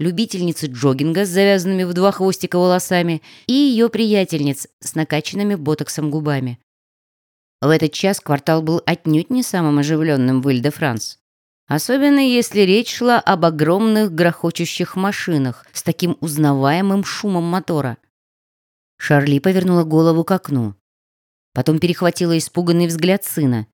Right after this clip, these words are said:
На мгновение её сердце остановилось, глаза расширились от ужаса. Затем она вскочила одним прыжком. «Быстрей, быстрей, Давид, иди в постель, я обо всём позабочусь!» Но он не послушался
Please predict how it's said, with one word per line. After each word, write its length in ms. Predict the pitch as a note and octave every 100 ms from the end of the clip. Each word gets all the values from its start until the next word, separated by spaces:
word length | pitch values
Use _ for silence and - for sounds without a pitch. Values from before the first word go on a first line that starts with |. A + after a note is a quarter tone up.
| _ _ _ _ _ _
На 140 | B2 C#3
мгновение 680 | C#3 C#3 D3 G3 D#3 A2+ - _
её 220 | C3+ D#3
сердце 340 | - F#3+ F3
остановилось, 760 | F#3 - F#3+ F#3 D#3+ A2+ A2 - _
глаза 460 | C3 D3+ D3+ D#3+ F#3
расширились 580 | G3 - F#3+ G3 G3 -
от 180 | F#3+ -
ужаса. 500 | G3 C#3+ C3 A#2+ G#2+ - - -
Затем 380 | C#3 E3 A3+ G#3+
она 140 | A3
вскочила 500 | G#3+ A#3+ A#3 B3 G#3+
одним 320 | D#3+ D#3+ D#3+
прыжком. 520 | D3 E3 - D#3+ C3 B2 - _ _ _ _
«Быстрей, 480 | C4 C4 - B3 F#3+
быстрей, 400 | G#3 D#4+ - D#4
Давид, 340 | C4 C#4+ C4+ -
иди 160 | C4+ B3+
в 60 |
постель, 440 | - D4+ - C4 E3+ - -
я 160 | - A#3
обо 140 | C4+
всём 180 | C#4+ D#4
позабочусь!» 680 | D4+ D#4+ C4 - F#3 - - _ _ _ _ _ _ _ _ _ _ _
Но 160 | G3 G#3
он 120 | G#3+
не 80 | G#3+
послушался 680 | G#3+ A3+ A3+ - D#3 -